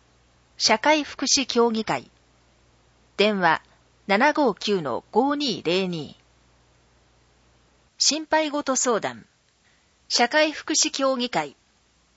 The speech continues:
電話、七五九の八六一一。青年後見専門相談。青年後見支援センター。電話、七六四の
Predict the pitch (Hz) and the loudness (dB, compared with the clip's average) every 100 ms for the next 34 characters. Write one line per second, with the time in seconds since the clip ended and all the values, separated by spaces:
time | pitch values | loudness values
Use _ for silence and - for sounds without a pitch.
0 | - 208 220 196 170 - _ _ - 202 | -4 -2 0 2 0 -2 _ _ -4 0
1 | 254 311 311 202 - 220 160 147 - _ | 0 0 0 -2 -2 -4 -2 -4 -6 _
2 | - 196 - 320 302 - 147 143 190 180 | -4 -2 0 -2 -2 -4 -12 -6 -4 -4
3 | - - - _ _ _ _ _ _ _ | -4 -8 -8 _ _ _ _ _ _ _
4 | _ _ _ _ _ _ _ _ _ _ | _ _ _ _ _ _ _ _ _ _
5 | _ - 269 311 311 294 277 285 269 269 | _ -4 2 2 2 -2 -2 -2 0 0
6 | 254 - 254 254 247 - 226 190 - 175 | 0 0 0 0 0 0 0 0 -4 -6
7 | _ _ _ _ _ _ _ _ _ - | _ _ _ _ _ _ _ _ _ -8
8 | - 302 294 277 269 277 262 262 247 - | 0 2 4 2 2 2 2 0 0 2
9 | 247 240 240 226 185 147 120 120 _ _ | 2 0 0 -2 -2 -4 -6 -10 _ _
10 | _ _ _ _ _ - 208 226 214 180 | _ _ _ _ _ -4 -2 0 2 0
11 | - _ _ 190 214 311 320 330 214 196 | -2 _ _ 0 2 4 2 0 0 2
12 | 214 185 143 123 | 2 2 -2 -2